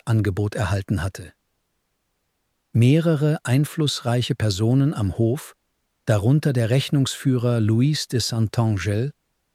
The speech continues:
setzten sich jedoch für ihn ein. Königin Isabella lenkte ein und akzeptierte die Bedingungen. Ein Bote holte Kolumbus nur wenige Kilometer vor Granada ein und brachte ihn zurück.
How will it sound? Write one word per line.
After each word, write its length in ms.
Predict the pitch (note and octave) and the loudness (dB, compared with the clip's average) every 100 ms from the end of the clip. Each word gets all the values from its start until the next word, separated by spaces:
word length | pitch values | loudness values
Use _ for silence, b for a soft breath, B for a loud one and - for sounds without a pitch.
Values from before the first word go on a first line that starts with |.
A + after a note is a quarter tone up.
| _ | _
setzten 500 | - A2+ C#3 - - | -4 0 0 -2 0
sich 240 | C3 B2+ - | 0 0 -2
jedoch 260 | A#2+ B2+ | 0 -2
für 160 | - C3 | -2 -4
ihn 200 | C3+ B2+ | 0 0
ein. 360 | - F2 D2+ - _ _ _ _ _ _ _ _ _ _ _ _ _ - | -2 -6 -6 -12 _ _ _ _ _ _ _ _ _ _ _ _ _ -4
Königin 560 | - C#3 E3 D3+ D3+ | 2 4 4 2 2
Isabella 540 | G3 A2+ A2+ A#2+ B2+ C3+ | 2 0 2 2 0 2
lenkte 500 | A#2 B2 - C3 - | 2 0 -2 -6 -2
ein 280 | A2+ A#2+ C#3 | 0 0 0
und 200 | B2+ - | -2 -4
akzeptierte 760 | A2+ - A2+ - - B2+ - A2 | -6 -6 -8 -8 -2 -2 0 -2
die 100 | A2 | -2
Bedingungen. 680 | G#2+ A2 G2+ E2+ D#2+ D#2 - _ _ _ _ _ _ _ _ _ _ - | -2 0 0 -2 -6 -10 -14 _ _ _ _ _ _ _ _ _ _ 2
Ein 240 | A2+ G#2+ | 4 4
Bote 440 | A#2+ C3+ - B2 | 2 2 2 0
holte 260 | G#2+ A#2 A#2 | 2 2 2
Kolumbus 600 | - A2 A2+ A#2+ A2+ - | 2 2 4 4 2 2
nur 180 | A#2+ G#2 | 2 4
wenige 340 | A#2+ B2 A2+ | 4 4 2
Kilometer 560 | - A#2 A2 A2+ A2+ A2 | 0 2 2 2 0 -2
vor 180 | - G#2+ | 0 -2
Granada 560 | G#2+ G#2+ A2 A#2 A2+ | 0 2 2 2 0
ein 260 | A2+ A2+ B2 | 0 0 0
und 140 | G#2+ | -2
brachte 360 | G#2 G#2+ - C3 | 0 -2 -2 -2
ihn 120 | A2 | -2
zurück. 520 | - A#2+ F#2+ - - | -2 -4 -4 -6 -14